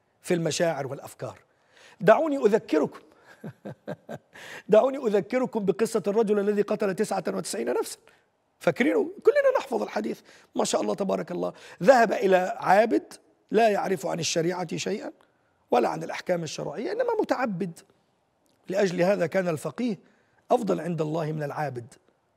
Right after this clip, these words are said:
لا سيما إذا كان العابد جاهل. أما إذا كان العابد عالما فقد اجتمع فيه الخير كله. قال: "هل لي من توبة؟" قال له: "لا". "ممكن أتوب، أنا قتلت تسعة وتسعين نفس، ممكن أتوب؟"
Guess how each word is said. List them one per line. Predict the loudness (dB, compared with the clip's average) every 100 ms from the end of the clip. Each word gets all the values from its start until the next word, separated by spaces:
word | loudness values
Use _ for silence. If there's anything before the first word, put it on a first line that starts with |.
| _ _ _ _ _
لا | -6 -4
سيما | -2 -4
إذا | -6 -8
كان | -8 -8
العابد | -6 -6 -6
جاهل. | -6 -8 -8 -16 _ _ _ -6
أما | -2 0
إذا | 0 -2
كان | -2 -2
العابد | -2 -4 -4 -2
عالما | -2 0 -2 -4 -6
فقد | -4 -4
اجتمع | -4 -6 -4 -4
فيه | -4 -6
الخير | 0 0 0
كله. | -2 -4 -6 -12 _ _ _ _ _ 2
قال: | 4 6
"هل | 4 2
لي | 0
من | -2 -4
توبة؟" | -2 -2 -4
قال | -4 -4
له: | -4
"لا". | -6 -12 -20 _ _ _ _ _ _ _ _
"ممكن | -2 0 0
أتوب، | 0 -2 -4
أنا | -4
قتلت | -4 -4 -6
تسعة | -6 -6 -6
وتسعين | -8 -10 -8 -8
نفس، | -8 -8
ممكن | -8 -6
أتوب؟" | -6 -6